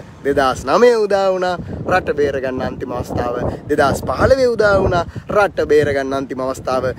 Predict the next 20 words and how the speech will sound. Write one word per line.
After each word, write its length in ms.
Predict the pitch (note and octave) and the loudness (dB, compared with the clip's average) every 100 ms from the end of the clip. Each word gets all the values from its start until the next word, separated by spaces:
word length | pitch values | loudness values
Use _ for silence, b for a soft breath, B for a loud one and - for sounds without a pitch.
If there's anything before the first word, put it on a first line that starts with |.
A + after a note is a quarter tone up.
| B D3+ | B -2
දෙදහස් 340 | D3+ C3+ - | 0 0 -2
දහනමය 440 | A#2+ A#2 A#3+ C#4+ C4 | -6 0 2 4 4
උදා 320 | A3+ F#3+ F3+ | 4 4 4
වුණා. 260 | E3 D#3 C#3+ B B | 2 0 -4 B B
රට 360 | B3 C4+ A#3+ A3 F#3+ | 0 0 2 0 2
බේරගන්න 460 | F3 E3+ E3 D3+ D3 | 4 4 4 2 0
අන්තිම 280 | D3 C#3+ | -2 -2
අවස්ථාව 480 | C#3+ C#3+ C#3+ C#3 C3+ C3 A#2+ - | -2 -4 -2 -2 0 0 -4 -2
දෙදහස් 420 | D3 D3 C#3 B2+ | 0 2 0 -2
විසි 280 | C#3+ - C3+ | -8 -6 -4
දෙකේදී 400 | B2+ B2+ B2 A#2+ | -2 -2 -4 -4
උදා 320 | A#2 A2+ A2 | -4 -4 -4
වුණා. 200 | A#2+ B2 - - - | -4 -6 -10 -14 -4
ඒ 140 | D4 B3 | 2 2
හැම 240 | C#4+ C#4+ | 2 0
වතාවකම 680 | A#3+ F#3+ E3+ C#3+ C3 - B2+ B2 A#2 B B B A#2 | 0 -2 0 0 0 -2 -4 -6 -8 B B B -18
අපේ 260 | - C3 | -6 -2
ආදරණීය 560 | A#2+ B2+ C3 B2 - A#2 | -2 -2 -4 -6 -8 -8
ආච්චිලා, 640 | - B2 - G2+ G2+ G2 - | -4 -2 -2 -4 -6 -10 -12
සීයලා, 640 | - F#2 A2+ A2 G#2 | -12 -10 -10 -8 -10